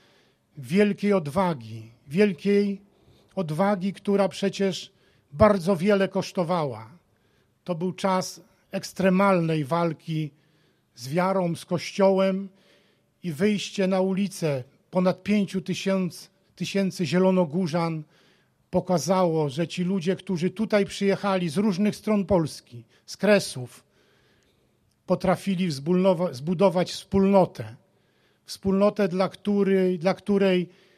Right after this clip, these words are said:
te nasze polskie wartości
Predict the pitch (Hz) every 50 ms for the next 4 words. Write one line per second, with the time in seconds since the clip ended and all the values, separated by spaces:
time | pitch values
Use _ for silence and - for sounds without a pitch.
0 | _ _ _ _ _ _ _ - 185 185 185 180 175 175 180 185 - - 190 185
1 | 185 - 202 208 202 185 - - - 196 185 165 190 180 170 - - 185 170 -
2 | - - - - 175 165 160 156